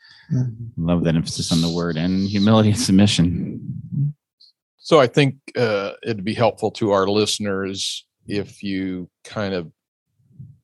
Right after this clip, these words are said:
Speaker 3: give us some stories where the prophetic connected with the church on mission. So love, love to hear some of those stories, guys.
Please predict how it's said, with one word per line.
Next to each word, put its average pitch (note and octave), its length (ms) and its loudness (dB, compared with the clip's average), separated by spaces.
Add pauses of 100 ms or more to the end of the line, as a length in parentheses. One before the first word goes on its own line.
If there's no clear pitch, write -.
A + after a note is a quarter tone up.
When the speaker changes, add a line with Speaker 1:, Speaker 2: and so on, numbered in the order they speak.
(140)
Speaker 3:
give A2 100 -4
us G#2+ 100 -10
some A#2+ 120 -10
stories C3+ 420 -8 (400)
where A2 600 -2 (560)
the A2 80 -6
prophetic - 840 0 (400)
connected B2 640 2
with G#2+ 560 -4 (760)
the A#2 80 -2
church A2 300 0
on F#2 200 -4
mission. F#2 420 -8 (560)
So F2+ 380 -4
love, G#2 300 0
love A2+ 160 0
to F#2+ 80 -6
hear G2+ 100 -6
some F2+ 180 -10
of F2 60 -6
those F2 160 -10
stories, D#2 300 -12
guys. - 280 -14